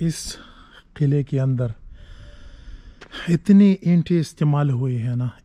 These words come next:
इतने ईंटें इस्तेमाल हुए हैं कि उसे दस बुर्ज खलीफा आप खड़ा कर सकते हैं। इतना ईंट इस्तेमाल हुआ है इस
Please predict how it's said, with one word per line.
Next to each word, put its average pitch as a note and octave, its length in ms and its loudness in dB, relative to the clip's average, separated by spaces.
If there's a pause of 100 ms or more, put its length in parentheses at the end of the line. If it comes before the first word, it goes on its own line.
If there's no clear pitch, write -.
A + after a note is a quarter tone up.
(120)
इतने F#3+ 420 2
ईंटें D#3 220 -2
इस्तेमाल B2+ 460 -6
हुए B2 280 -6
हैं B2 180 -8 (560)
कि F3 100 -2
उसे F3 480 0 (320)
दस E3 380 0
बुर्ज D3+ 340 -2
खलीफा D3 380 -4
आप C#3+ 140 -8
खड़ा C3 220 -4
कर A#2 160 -8
सकते - 360 -16
हैं। - 140 -20 (720)
इतना F3+ 340 2
ईंट D#3+ 240 2
इस्तेमाल C3+ 460 -4
हुआ C3+ 260 -4
है D#3 180 -4
इस - 160 -12